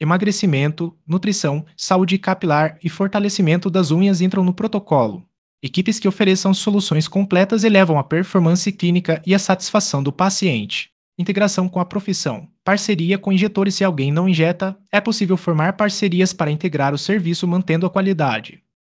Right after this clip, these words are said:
A formação contínua também beneficia quem não pretende se tornar expert em injeção, ajudando a coordenar planos de tratamento mais eficientes.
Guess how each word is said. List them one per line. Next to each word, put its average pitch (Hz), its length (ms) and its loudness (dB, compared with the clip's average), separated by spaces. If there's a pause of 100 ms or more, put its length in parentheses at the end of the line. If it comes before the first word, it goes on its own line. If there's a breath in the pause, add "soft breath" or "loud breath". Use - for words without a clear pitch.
A 131 80 -2
formação 180 480 2
contínua 190 480 2
também 180 380 4
beneficia 190 500 2
quem 190 260 4
não 185 160 2
pretende 170 460 0
se 185 160 0
tornar 160 380 2
expert 135 480 -2
em 180 100 2
injeção, 180 560 2 (220 loud breath)
ajudando 180 400 2
a 180 40 2
coordenar 175 600 0
planos 160 340 2
de 180 100 0
tratamento 175 600 0
mais 139 260 0
eficientes. 147 960 -4